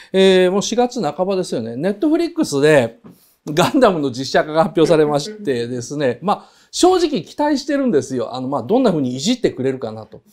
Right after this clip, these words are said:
あの、まあ、嫌な予感とかですね、や、あの、まあ、それはとか言う人もいるんですけど、ないのに比べりゃもうなんぼでもマシっていうですね、<laughs> あの、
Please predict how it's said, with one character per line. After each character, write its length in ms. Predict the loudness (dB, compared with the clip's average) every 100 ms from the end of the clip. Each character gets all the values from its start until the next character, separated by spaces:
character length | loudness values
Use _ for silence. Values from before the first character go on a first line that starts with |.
| _ _ -4
あ 140 | -2
の、 320 | 0 0 -2
ま 120 | -2
あ、 200 | -4 -6 _ _
嫌 240 | 0 2
な 120 | 2
予 240 | 2 0 -2 -12 -14
感 260 | -6 -4 -4
と 80 | -6
か 120 | -6
で 100 | -8
す 160 | -10
ね、 80 | -6
や、 240 | -4 -4 -6
あ 180 | -10 -10
の、 260 | -8 -8 -8
ま 300 | -10 -8 -6
あ、 40 |
そ 120 | -6
れ 80 | -4
は 140 | -4
と 120 | -2 0
か 120 | 0
言 140 | 0
う 20 |
人 160 | -4 -4
も 80 | -4
い 60 |
る 80 | -2
ん 40 | -2
で 100 | -2
す 100 | -2
け 100 | -4
ど、 160 | -4 -6 _ -6
な 280 | -2 0
い 60 | 2
の 140 | 2
に 80 | 2
比 60 | 0 -4 -2
べ 100 | -2
り 60 | -2
ゃ 40 |
も 140 | -4 -6
う 40 |
な 140 | -6
ん 60 | 0
ぼ 120 | 4
で 100 | 4
も 140 | 4 2
マ 160 | 0 4
シ 140 | 2
っ 20 |
て 140 | 4 4
い 40 |
う 80 | 4
で 120 | 2
す 140 | -2 -4
ね、 160 | -6 -6 -10 -8
<laughs> 260 | 0 0 0
あ 180 | -2 2
の、 460 | 2 2 -2 -2